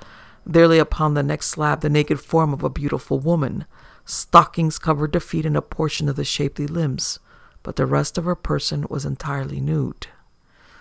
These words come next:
Okay, this was describing the naked bodies of women found in barrels where the Hooters on Wells now sits. Employees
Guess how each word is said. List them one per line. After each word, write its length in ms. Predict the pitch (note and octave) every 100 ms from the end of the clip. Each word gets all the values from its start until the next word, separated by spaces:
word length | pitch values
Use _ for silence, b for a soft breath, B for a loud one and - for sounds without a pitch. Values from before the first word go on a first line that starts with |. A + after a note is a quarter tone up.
| b _
Okay, 180 | - -
this 240 | - -
was 280 | - - - B B -
describing 680 | D3 - - E3+ F3 D#3
the 120 | C#3+ D3
naked 440 | D3+ D#3+ F#3+ C#3+
bodies 340 | D3 D#3+ D#3+
of 120 | D3 D3
women 220 | D#3+ D3
found 340 | - D#3 D3
in 240 | - D3+ C3+
barrels 800 | - E3 E3+ C3+ - - - B B B B B -
where 360 | D3 F3 G3
the 160 | E3 C#3+
Hooters 440 | D#3 D3+ D3 - -
on 200 | D3+ C#3
Wells 380 | D3 C#3 - -
now 220 | C#3+ C#3
sits. 680 | - - F3+ - - - - _ _ -
Employees 800 | E3+ - F#3 F#3+ E3 D3 -